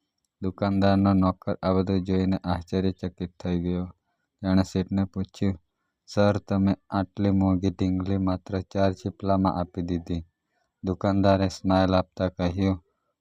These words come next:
"આપણા માટે એ માત્ર સામાન્ય ચીપલા છે, પરંતુ તે છોકરા માટે ખૂબ જ કિંમતી છે.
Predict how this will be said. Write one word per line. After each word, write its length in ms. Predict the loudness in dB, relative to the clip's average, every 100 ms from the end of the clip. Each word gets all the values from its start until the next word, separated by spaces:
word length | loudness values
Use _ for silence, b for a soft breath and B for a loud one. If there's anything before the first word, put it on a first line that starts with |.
| -10
"આપણા 380 | -8 -4 -2 0
માટે 440 | 0 -2 0 0
એ 60 | 2
માત્ર 440 | 2 0 -2 -6
સામાન્ય 500 | -4 0 0 2 0
ચીપલા 540 | 0 -4 -6 -2 2 2
છે, 180 | 0 -8
પરંતુ 520 | -6 -4 -4 -4 -10 -6
તે 280 | 0 0 0 _ _ _ _
છોકરા 440 | -12 -8 -2 0
માટે 400 | 2 0 0 -2 -4 -8 -14
ખૂબ 320 | -6 -4 -2
જ 60 | -2 -2
કિંમતી 380 | -2 -2 -2 -8
છે. 300 | -8 -8 -10